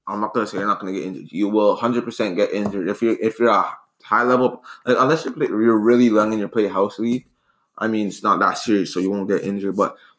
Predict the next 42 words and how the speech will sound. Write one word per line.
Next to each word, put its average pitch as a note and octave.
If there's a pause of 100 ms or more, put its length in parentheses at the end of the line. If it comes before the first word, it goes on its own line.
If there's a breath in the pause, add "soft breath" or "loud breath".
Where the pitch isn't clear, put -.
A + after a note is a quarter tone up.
(100)
higher C#3
up D3
the B2+
ladder A#2
you A#2+
go, A#2
professional, B2+ (480)
one B2+
point A#2+
in A2
your A2
career G2+
you're F#2+
gonna G2+
get F2
hurt. G2+ (320)
I G#2+
don't, D#2 (420)
I'm G#2+ (160)
like, G#2+ (180)
concussion. B2+
You, C3
it's -
possible. C#3 (300 loud breath)
It's -
not, B2 (280)
the F#2+
rate A2
is G#2 (180)
obviously G#2
not G#2
as G2
high G2
as F#2+
football F#2
'cause F#2+
you're G2
not G2
running G2+
into G2
each -
other. A2